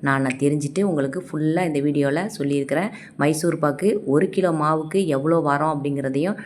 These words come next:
நான் சொல்லிடுறேன். வீடியோவை ஸ்கிப் பண்ணாம கடைசி வரைக்கும் பாருங்க. அஸ்ஸலாமு அலைக்கும், நான் பானுமா.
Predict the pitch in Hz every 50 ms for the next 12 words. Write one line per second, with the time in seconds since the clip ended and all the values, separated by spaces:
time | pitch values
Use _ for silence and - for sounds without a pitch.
0 | - - - - 139 131 - 147 139 143 151 147 131 139 160 196 233 220 - -
1 | - - - 147 143 156 151 151 147 170 196 196 - - 147 147 151 147 147 147
2 | 147 165 190 190 - 143 131 147 156 151 156 151 151 147 151 151 151 151 147 -
3 | 135 131 143 143 139 139 151 185 208 - - - - - 147 135 - - - 175
4 | 175 175 170 165 156 151 156 151 156 156 185 214 240 214 - - 147 139 139 139
5 | 135 139 143 143 147 147 160 185